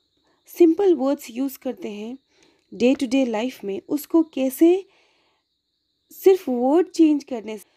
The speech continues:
सेंटेंस का स्टैंडर्ड चेंज हो जाएगा, वो मैं बता रही हूँ आपको थोड़ी देर में। तो चलिए स्टार्ट करते हैं आज का क्लास। फ्रेंड्स,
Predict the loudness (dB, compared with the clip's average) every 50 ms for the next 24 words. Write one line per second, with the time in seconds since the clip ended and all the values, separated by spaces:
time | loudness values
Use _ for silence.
0 | _ _ _ _ -4 -2 -2 -2 0 0 2 4 4 4 4 2 2 2 2 0
1 | -4 -8 -8 -8 -6 -6 -6 -6 -4 -2 -2 0 0 0 -2 -2 -2 -2 -4 -4
2 | -4 -4 -2 -2 -2 -4 -6 _ _ _ _ _ _ _ -8 -6 -4 -4 -4 -4
3 | -6 -8 -8 -8 -8 -6 -6 -4 -4 -4 -6 -4 -6 -6 -8 -6 _ 2 2 2
4 | 2 -4 _ _ _ _ _ _ _ _ _ _ -8 -6 -6 -4 -4 -6 -8 -8
5 | -10 -12 -16 -18 -18 _ _ _ _ _ _ _ _ -10 -10 -4 -2 0 4 4
6 | 4 4 2 0 -4 -4 -4 -4 -6 -8 -10 -10 -8 -10 -10 -8 -8 -10 -10 -8
7 | -10 -10 -10 -10 -12 -12 -14 -12 -12 -12 -12 -12 -12 -14 -18 -20 -20 -20 _ _
8 | _ _ _ _ _ _ _ _ _ _ _ _ _ _ _ _ _ _ _ _
9 | _ _ _ _ _ _ _ _ _ _ _ _ _ _ _ _ _ _ _ _
10 | _ _ _ _ _ _ _ _ _ _ _ _ -2 0 4 4 4 2 2 -2
11 | -12